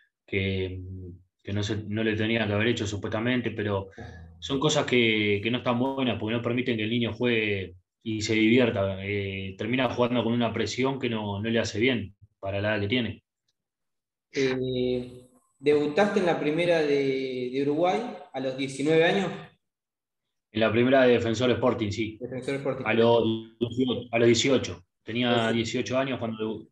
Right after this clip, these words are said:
Speaker 1: sí, tenía dieciocho cuando debuté en Defensor y, bueno, este, había jugado, había estado un mes concentrado, cuarenta
Speaker 2: Año
Speaker 1: días en realidad
Speaker 2: dos mil uno.
Speaker 1: concentrado con la sub-veinte de Uruguay.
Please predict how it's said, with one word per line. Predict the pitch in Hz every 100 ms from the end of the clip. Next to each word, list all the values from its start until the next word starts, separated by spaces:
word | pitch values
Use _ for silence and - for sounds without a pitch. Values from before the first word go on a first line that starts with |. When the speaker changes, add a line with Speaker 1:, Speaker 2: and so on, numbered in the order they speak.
| _
Speaker 1:
sí, | - 120 113 - - - _
tenía | 120 123
dieciocho | 117 - 123 123
cuando | 117 113
debuté | 110 110 120
en | 120
Defensor | 104 113 104 135 160 - _ -
y, | 113 110 107 104 101 101 98 98
bueno, | 98 101 92 - -
este, | 101 95 - 95 95 95 92 90 87 85 87 _ -
había | 104 113 117
jugado, | 117 117 113 107 104 98 95 92 87 _ - - _ _
había | 101 117
estado | 117 127 123 120 117
un | 120 123
mes | 135 120 - - - -
concentrado, | - 107 104 104 113 127 123 107 101 98 98
cuarenta | 120 143 139
Speaker 2:
Año | 139
Speaker 1:
días | 135 156
en | 147
realidad | 160 165
Speaker 2:
dos | 156
mil |
uno. | 131
Speaker 1:
concentrado | 107 107 120
con | 117
la | 110
sub-veinte | 104 113 123 135 131
de | 110
Uruguay. | 110 117 143 160